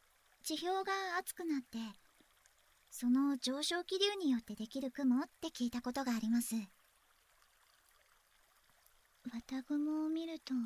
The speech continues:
いい天気が続くって、昔おばあちゃんが言ってた。確かに、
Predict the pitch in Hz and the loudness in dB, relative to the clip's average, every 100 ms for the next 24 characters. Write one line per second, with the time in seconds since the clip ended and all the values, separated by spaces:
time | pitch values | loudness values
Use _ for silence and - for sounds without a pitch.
0 | 233 _ _ _ _ _ _ _ _ _ | -4 _ _ _ _ _ _ _ _ _
1 | 285 294 277 277 277 262 233 220 202 - | -4 -4 0 4 6 6 0 -4 -8 -8
2 | 220 233 240 277 294 - _ - 220 - | -4 -4 -4 -4 -6 -10 _ -12 -12 -14
3 | _ _ _ _ _ _ _ _ _ _ | _ _ _ _ _ _ _ _ _ _
4 | _ _ _ _ _ _ _ _ 233 226 | _ _ _ _ _ _ _ _ -6 -6
5 | 233 233 - 262 269 269 233 226 240 285 | -10 -10 -2 2 4 6 4 2 0 -2
6 | - 285 247 208 214 - - 247 - 240 | 0 4 4 0 -12 -20 -6 -6 -2 -4
7 | 214 - _ _ _ _ _ _ _ _ | -6 -18 _ _ _ _ _ _ _ _
8 | _ _ _ _ 220 240 - 302 277 240 | _ _ _ _ -10 -6 -4 0 2 2